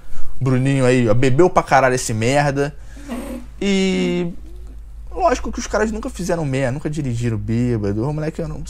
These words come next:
era gente boa. É, mas, pô, aquilo ali começou a me afastar dos caras, entendeu?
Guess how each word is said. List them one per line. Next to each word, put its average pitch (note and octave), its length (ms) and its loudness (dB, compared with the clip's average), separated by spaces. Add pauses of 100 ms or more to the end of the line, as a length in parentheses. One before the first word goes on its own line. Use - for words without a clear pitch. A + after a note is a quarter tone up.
era C3 200 -6
gente C#3+ 240 -8
boa. A#2+ 420 -4 (1080)
É, G2 480 -6 (800)
mas, A3+ 180 -4
pô, D#4+ 120 -2
aquilo G#3+ 200 -4
ali G3+ 140 -4
começou G3 340 -8
a F#3+ 40 -10
me F#3+ 60 -6
afastar F#3 420 -6
dos F3+ 160 -6
caras, C#3+ 420 0
entendeu? G#2 480 -6